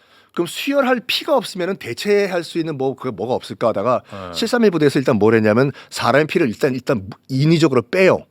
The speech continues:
Speaker 1: 그러면서 얼마만큼의 리터의 피가 빠질 경우에 사람이 죽냐도 실험을 해요.
Speaker 2: 아.
Speaker 1: 그런데 뭘 집어넣냐면은 일단 말피를 집어넣어.
Speaker 2: 예.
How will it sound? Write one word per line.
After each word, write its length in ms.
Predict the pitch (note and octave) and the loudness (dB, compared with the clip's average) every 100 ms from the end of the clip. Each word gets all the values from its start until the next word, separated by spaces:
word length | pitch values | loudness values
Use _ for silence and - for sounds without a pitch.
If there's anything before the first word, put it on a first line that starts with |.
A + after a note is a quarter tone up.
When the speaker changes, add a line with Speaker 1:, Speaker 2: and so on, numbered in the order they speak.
| _ _ _ _ _ _ - | _ _ _ _ _ _ -2
Speaker 1:
그러면서 220 | D#3+ D#3 | 2 2
얼마만큼의 680 | - C#3+ G3 G3+ F#3+ F#3 C#3+ | 4 4 4 4 2 0 -2
리터의 280 | C3+ D#3+ | 0 0
피가 240 | D3+ - D#3+ | 0 0 -2
빠질 300 | D3 D#3 C#3+ | 2 2 2
경우에 300 | C#3+ C3+ C3+ | 0 2 2
사람이 280 | B2 A#2 B2+ | 2 0 0
죽냐도 320 | - B2 B2+ | 0 0 0
실험을 360 | B2 D3 C#3 A#2 | 0 2 2 2
해요. 220 | F#2 C2 - - _ _ - | -2 -4 -16 -20 _ _ -20
Speaker 2:
아. 160 | G2 F#2 | -10 0
Speaker 1:
그런데 220 | D3 D#3 | 2 2
뭘 240 | A2 C#3+ | 4 2
집어넣냐면은 640 | C#3 C#3+ C3 B2+ B2 D3+ D#3 | 4 2 2 2 2 0 -2
일단 280 | B2+ C3+ F2 | -2 -2 0
말피를 440 | F2+ B2 - D3+ | 0 0 0 -4
집어넣어. 380 | G#2+ F2+ C2 G#1 - | -4 -6 -10 -16 -18
Speaker 2:
예. 440 | F2+ F2+ F2 D#2+ | -12 -10 -10 -12